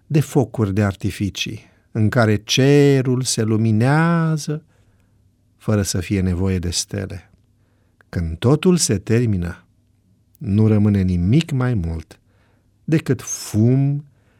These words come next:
și miros puternic de praf de pușcă. Iată terenul fermecat al lui Satana.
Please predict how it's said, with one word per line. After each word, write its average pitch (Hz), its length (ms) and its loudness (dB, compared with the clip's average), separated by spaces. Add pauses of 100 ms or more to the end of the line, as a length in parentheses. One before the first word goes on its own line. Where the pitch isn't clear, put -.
(460)
și - 240 -6
miros 95 540 0
puternic 90 640 -4
de 98 140 -2
praf 87 360 -8
de 85 100 -6
pușcă. - 560 -12 (1080)
Iată 107 580 0
terenul 90 420 -2
fermecat 90 600 -4
al 90 60 -4
lui 90 100 -4
Satana. 87 600 -8